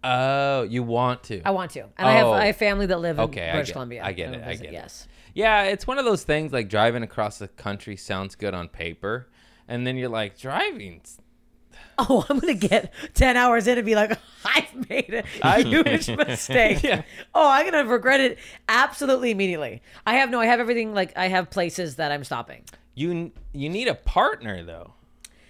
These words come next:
Speaker 2: That's the problem, is that I'm gonna be a little crazy. I'm gonna be a little wacky.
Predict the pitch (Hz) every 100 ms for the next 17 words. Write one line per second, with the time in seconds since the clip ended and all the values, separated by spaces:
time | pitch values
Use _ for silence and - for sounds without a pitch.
0 | _ 208 214 - 208 196 180 208 226 180
1 | 175 165 160 165 165 - 151 151 151 151
2 | 156 160 147 147 135 131 151 254 - _
3 | _ _ 143 147 147 143 131 127 131 139
4 | 160 156 127 127 127 139 254